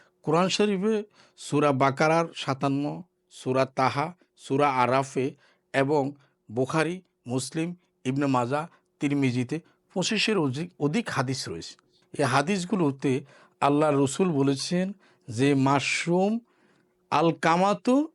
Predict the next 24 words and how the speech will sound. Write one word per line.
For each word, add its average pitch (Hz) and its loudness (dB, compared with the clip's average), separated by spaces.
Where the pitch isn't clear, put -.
মিনাল 135 2
মান্না, 120 0
অর্থাৎ 202 0
মান্না 180 2
থেকে 233 -2
মাশরুম 156 0
এসেছে। 101 -6
আর 170 2
সূরা 175 0
বাকারা 160 2
সাতান্ন 214 -2
নম্বর 208 -2
আয়াতে 175 0
আছে, 175 -4
বিসমিল্লাহির 156 0
রহমানির 147 -2
রহিম, 139 -2
"ওয়াজাল্লালনা 175 2
আলাইকুমুল 151 0
গামামা 156 0
ওয়ানজালনা 180 0
আলাইকুমুল 156 0
মান্না 180 -2
ওয়াসসালওয়া।" - -10